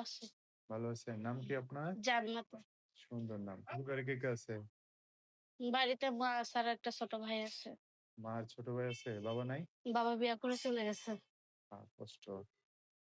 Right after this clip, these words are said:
Speaker 2: এখন দুই ভাই বোন আর মা না?
Speaker 1: জি।
Speaker 2: কি করেন আপনি?
Speaker 1: মানুষের বাড়ি কাজ করে, বাসা বাড়িতে।
Speaker 2: থাকেন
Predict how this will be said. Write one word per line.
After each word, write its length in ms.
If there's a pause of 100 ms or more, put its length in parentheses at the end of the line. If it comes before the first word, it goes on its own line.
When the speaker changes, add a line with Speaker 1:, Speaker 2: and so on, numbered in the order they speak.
Speaker 2:
এখন 300
দুই 200
ভাই 120
বোন 160
আর 120
মা 160
না? 140 (480)
Speaker 1:
জি। 120 (540)
Speaker 2:
কি 100 (100)
করেন 200
আপনি? 260 (840)
Speaker 1:
মানুষের 320
বাড়ি 160 (100)
কাজ 120 (140)
করে, 200 (220)
বাসা 260
বাড়িতে। 320 (400)
Speaker 2:
থাকেন 760